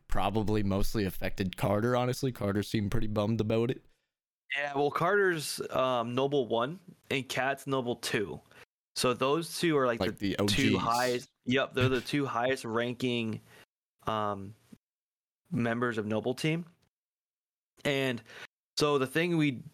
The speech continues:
Speaker 2: we don't really learn, I'm gonna kinda go back a little bit. So you know how Kat has a arm,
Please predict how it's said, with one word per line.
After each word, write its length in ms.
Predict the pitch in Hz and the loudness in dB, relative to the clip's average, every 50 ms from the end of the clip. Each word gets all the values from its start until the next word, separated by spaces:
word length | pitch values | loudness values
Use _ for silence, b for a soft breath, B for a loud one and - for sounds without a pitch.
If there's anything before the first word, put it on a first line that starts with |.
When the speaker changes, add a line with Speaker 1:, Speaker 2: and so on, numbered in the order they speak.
| _ _ - - _ _ _ - | _ _ -20 -20 _ _ _ -2
Speaker 2:
we 80 | 131 123 | 0 2
don't 220 | 123 123 123 101 | 2 2 2 2
really 200 | 139 135 127 123 | 2 2 2 2
learn, 200 | 113 113 113 113 | 2 0 0 -2
I'm 120 | 110 113 | -2 -2
gonna 60 | 117 113 - | -4 -4 -2
kinda 160 | - 120 120 | -2 -2 0
go 140 | 107 107 107 | 0 0 0
back 340 | 98 85 113 107 113 120 - | -2 -2 -2 -2 -2 -2 -2
a 40 | 117 | -2
little 200 | 110 110 107 104 | 0 0 -2 -2
bit. 300 | 92 113 110 - - - B B B | -2 -2 -2 -2 -4 -8 B B B
So 140 | B - - | B 0 0
you 100 | 131 135 | 2 2
know 80 | 135 143 | 2 2
how 120 | 147 139 - | 0 -2 -4
Kat 360 | - - - 120 123 - - | -4 -4 -2 -2 0 -2 -2
has 400 | - 127 120 117 120 117 110 107 | 0 0 0 2 2 0 0 0
a 360 | 113 110 110 104 104 104 104 - _ _ - - _ _ _ _ - | 0 0 2 2 0 0 -2 -6 _ _ -20 -20 _ _ _ _ -4
arm, 440 | - 110 107 107 123 131 135 143 | -2 0 0 0 -2 -4 -6 -8